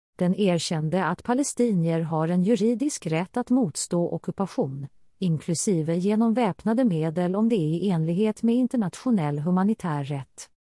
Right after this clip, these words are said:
Den medgav att dess tidigare inramning,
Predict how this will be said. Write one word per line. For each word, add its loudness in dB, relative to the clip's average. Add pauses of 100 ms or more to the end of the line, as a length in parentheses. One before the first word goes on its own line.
(560)
Den 4
medgav 4
att -4
dess -2
tidigare 2
inramning, 0